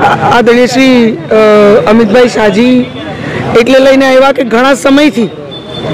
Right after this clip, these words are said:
ઘણા સમયથી આમ જોઈએ તો દરેક પાર્ટીની પણ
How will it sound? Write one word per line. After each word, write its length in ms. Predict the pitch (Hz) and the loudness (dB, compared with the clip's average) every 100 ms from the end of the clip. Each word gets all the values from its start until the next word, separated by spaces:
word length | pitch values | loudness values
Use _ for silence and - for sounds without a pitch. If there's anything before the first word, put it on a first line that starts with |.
| 160 156 | -4 0
ઘણા 260 | 214 240 | 2 2
સમયથી 720 | 254 277 262 277 262 285 285 294 - - - - - | 2 2 2 2 2 2 2 0 -4 -10 -10 -8 -6
આમ 160 | 220 247 | -2 0
જોઈએ 300 | 233 269 277 | 2 4 4
તો 120 | 254 | 2
દરેક 340 | 247 262 269 - | 0 2 2 0
પાર્ટીની 440 | 254 233 294 311 | -4 0 0 0
પણ 240 | 285 262 | 0 -2